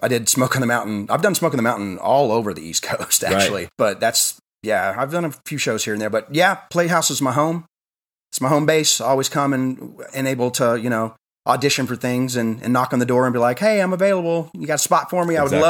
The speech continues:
Speaker 2: Exactly.
Speaker 1: to come and work for this place again." And my parents are already here, so
Speaker 2: Right.
Speaker 1: I was like, "This is my home base, is where I wanna be."
Speaker 2: Well, and you've done so much besides performing too. I mean, you've, you've played in the orchestra pit.
Speaker 1: Mm-hmm.
Speaker 2: You've worked in the scene shop.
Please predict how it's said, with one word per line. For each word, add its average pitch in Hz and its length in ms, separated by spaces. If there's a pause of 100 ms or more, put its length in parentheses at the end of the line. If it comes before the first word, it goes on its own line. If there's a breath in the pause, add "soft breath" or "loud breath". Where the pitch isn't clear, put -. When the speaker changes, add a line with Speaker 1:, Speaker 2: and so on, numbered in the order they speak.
Speaker 2:
Exactly. 135 80
Speaker 1:
to 123 60
come 135 160
and 123 80
work 123 140
for 120 80
this 107 140
place 107 260
again." 107 180
And 107 100
my 104 100
parents 151 300
are 135 100
already 131 220
here, 110 300
so 98 340 (240 loud breath)
Speaker 2:
Right. 90 260
Speaker 1:
I - 120
was 104 120
like, 107 120
"This 120 160
is 120 60
my 120 120
home 123 180
base, 113 240
is 101 60
where 110 160
I 107 60
wanna 104 180
be." 98 200 (360)
Speaker 2:
Well, 143 120
and 117 120
you've 120 140
done 101 160
so 95 140
much 95 360
besides 82 320
performing 90 460
too. 78 240
I 67 60
mean, 82 120
you've, 82 320
you've 95 220
played 95 200
in 101 60
the 98 100
orchestra 80 380
pit. 73 320 (140)
Speaker 1:
Mm-hmm. 151 400
Speaker 2:
You've 85 420
worked 101 220
in 107 80
the 98 80
scene 95 260
shop. 73 440